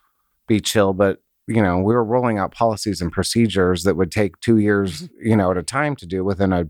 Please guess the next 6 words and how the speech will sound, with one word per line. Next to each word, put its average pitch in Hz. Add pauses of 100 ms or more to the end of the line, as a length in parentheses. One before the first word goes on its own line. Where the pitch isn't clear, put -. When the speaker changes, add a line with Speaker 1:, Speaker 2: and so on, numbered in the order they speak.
Speaker 1:
two-week 107
period 175
of 82
time. 87 (560)
So, 135 (680)
uh, 117